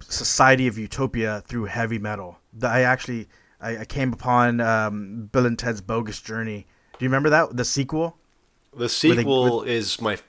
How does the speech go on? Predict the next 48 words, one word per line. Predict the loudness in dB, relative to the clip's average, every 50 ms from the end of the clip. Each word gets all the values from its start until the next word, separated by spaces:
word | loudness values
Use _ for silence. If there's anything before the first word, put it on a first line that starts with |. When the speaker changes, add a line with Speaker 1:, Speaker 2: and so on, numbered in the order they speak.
| -16 -4 -2
Speaker 2:
I | 0 2
think | 2 0 2 2
I | 2
like | 4 4 2 2 -2
it | -4 -2
better | -2 -2 0 -2 -4 -6 -8 -10 -16 -20 -20 -12
than | -10 -10 -8
the | -8 -8
original. | -8 -4 0 0 0 0 0 -6 -16 -20 _ _ _ _ _ 4
Speaker 1:
I, | 6 6 6
I, | 4 2 -2
I | 0 2 2
actually | 2 0 -2 -8 -6
think | -6 -2 -2
I | 0 -2
do | -2 -4
too. | -8 -8 -6 -4 -4 -4 -4 -8 -10 _ _ _ _ _ _ -4
I |
mean, | -2 2 2
there's | 2 0 0 -2 -4
existential | -2 -2 -2 -4 -4 -2 -2 -4
themes | -4 0 0 0 2 2 0 0 -2
of | -2 -4
how | 0 0 0 0
to | 0 0
conquer | -4 -2 -2 -2 -2 -2 -4 -8
death. | -6 -4 -2 -2 -2 -4 -6 -14 -20 -20 _ _ _ _ _ _ _ _
There's | -4 -2 -2 -2 -4 -4
the, | -4 -4 -2 -2 -2
uh, | -2 -4
bad | -2 2 4 4 6 6 4
robot | 4 4 4 4 4 4 2
us's | -4 -4 -4 -4 -6 -6 -6
versus | -8 -10 -10 -10 -12 -16
the | -18 -18
good | -14 -10 -10 -8 -4 -2
robot | -2 0 0 0 0 0
us's, | -2 -4 -6 -8 -10 -10 -10 -12
which | -14 -14 -14
of | -18 -16
course | -12 -10 -10 -10 -10 -14 -18 -20 -20 -20 -20 _ _
the | -20 -18
good, | -8 -6 -6 -6 -6 -8 _
uh, | -8 -8 -8 -10 -10 _
robot | 0 0 2 2 0 0
us's | -2 -4 -4 -6 -10 -8
win | -6 -4 -4 -4 -6
handily. | -8 -8 -6 -6 -4 -4 -4 -4 -6 -6 -8